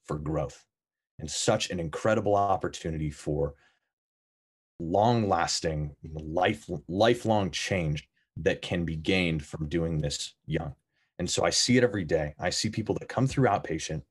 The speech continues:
eh, or come through the inpatient, transition to outpatient, um, and, and continue on the path. And I see the trajectory with my own eyes increase as they continue doing the right thing,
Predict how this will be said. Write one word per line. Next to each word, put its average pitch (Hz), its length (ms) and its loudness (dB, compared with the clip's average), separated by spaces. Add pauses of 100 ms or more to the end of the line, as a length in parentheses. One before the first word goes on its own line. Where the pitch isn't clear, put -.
(400)
eh, 87 140 -2
or 85 140 0
come 131 220 4
through 131 160 2
the 110 180 -2
inpatient, 82 540 -4
transition 98 500 -2
to 92 60 0
outpatient, 82 600 -6 (420)
um, 80 320 0 (340)
and, 90 200 -2
and 87 160 -4
continue 120 560 2
on 107 120 2
the 90 80 2
path. 82 560 -2 (400)
And 85 100 -2
I 85 80 2
see - 320 4
the 123 120 4
trajectory 82 760 0
with 80 260 0
my 90 320 2
own 120 420 6
eyes 87 600 2 (360)
increase 110 680 4
as 90 260 4
they 90 120 0
continue 85 460 -2
doing 80 260 0
the 76 80 0
right 73 240 -2
thing, 73 180 -6